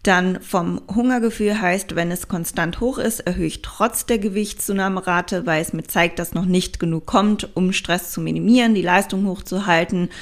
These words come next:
und sich wirklich von der Diät erholen zu können und deren aktuellen Lebensumständen, ähm, dann vielleicht mehr Nahrung nötig ist, dann erhöhe ich dann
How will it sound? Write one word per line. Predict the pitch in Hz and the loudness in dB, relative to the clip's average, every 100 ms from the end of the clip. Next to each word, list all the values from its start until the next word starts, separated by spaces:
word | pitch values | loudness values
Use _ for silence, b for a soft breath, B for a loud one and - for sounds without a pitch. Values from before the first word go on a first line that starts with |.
| B B | B B
und | 175 | 0
sich | 185 190 | 2 4
wirklich | 185 202 175 | 2 2 -2
von | 180 175 | -4 0
der | 170 - - | -2 -4 -6
Diät | 170 - - | 0 0 0
erholen | 180 202 269 247 | 0 4 6 6
zu | 233 | 4
können | 196 214 190 190 | 2 4 6 4
und | - 180 | 2 0
deren | 175 175 175 - | 0 0 0 0
aktuellen | - - - 165 170 | -2 -2 -2 0 2
Lebensumständen, | 202 220 - 196 196 - 185 185 185 180 B B B - | 4 4 2 2 2 2 0 0 -2 -4 B B B 0
ähm, | 180 170 165 | 2 2 2
dann | 165 160 | 0 0
vielleicht | - 170 165 - | -4 -4 -4 -2
mehr | 156 | 2
Nahrung | 180 208 208 | 2 2 0
nötig | 196 190 190 170 | 0 0 -2 -4
ist, | 180 | -2
dann | 170 165 | -2 -2
erhöhe | - 185 165 | -2 0 0
ich | 165 | 0
dann | - 160 | -2 -4